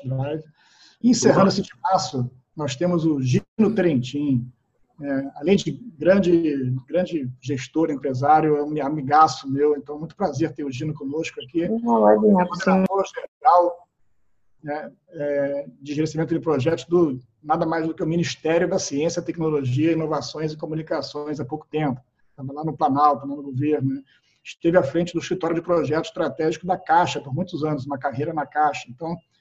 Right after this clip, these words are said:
Speaker 1: esse cara entende de estratégia, entende de, de business, né? E vem contribuir com a sua vivência e know-how, né? Bem-vindo, Gino.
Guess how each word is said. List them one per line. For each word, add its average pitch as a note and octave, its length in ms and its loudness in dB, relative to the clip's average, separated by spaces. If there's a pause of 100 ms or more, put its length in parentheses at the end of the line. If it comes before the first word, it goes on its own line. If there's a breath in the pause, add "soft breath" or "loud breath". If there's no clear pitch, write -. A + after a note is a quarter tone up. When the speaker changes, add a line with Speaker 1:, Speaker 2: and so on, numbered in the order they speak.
(240)
Speaker 1:
esse - 120 -18
cara E3 160 0
entende F3 240 0
de E3+ 60 0
estratégia, D#3+ 680 2
entende D3+ 320 -4
de, D3 320 -2
de B2+ 100 -2
business, C3 600 2
né? F#3+ 220 -2 (380)
E C#3+ 60 -10
vem E3 120 2
contribuir E3+ 600 4
com F3 80 -2
a - 20 0
sua F3 160 2
vivência E3+ 520 2
e - 20 0
know-how, D3 500 4
né? D3+ 100 -4
Bem-vindo, E3+ 380 2
Gino. D#3 400 2